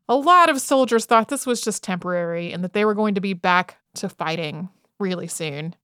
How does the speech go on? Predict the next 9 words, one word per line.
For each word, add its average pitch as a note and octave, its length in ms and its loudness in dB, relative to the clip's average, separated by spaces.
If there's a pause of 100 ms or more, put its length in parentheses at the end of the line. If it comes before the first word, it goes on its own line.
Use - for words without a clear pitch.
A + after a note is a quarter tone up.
(260)
In A#3+ 160 4
Germany, A#3+ 540 4
the G#3+ 360 4
armistice A3+ 640 0
also A3 380 2
planted G3+ 480 -2
the G3 100 -2
seeds A#3+ 640 -2
for - 260 0